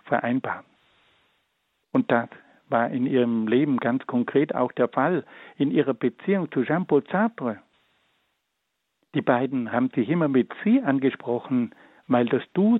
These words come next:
sie zu sehr gebunden hätte. Dann haben wir gehört, dass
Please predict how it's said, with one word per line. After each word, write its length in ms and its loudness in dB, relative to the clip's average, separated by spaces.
sie 280 2
zu 140 0
sehr 240 2
gebunden 480 -2
hätte. 380 -2
Dann 400 -2
haben 260 -2
wir 120 2
gehört, 380 0
dass 200 0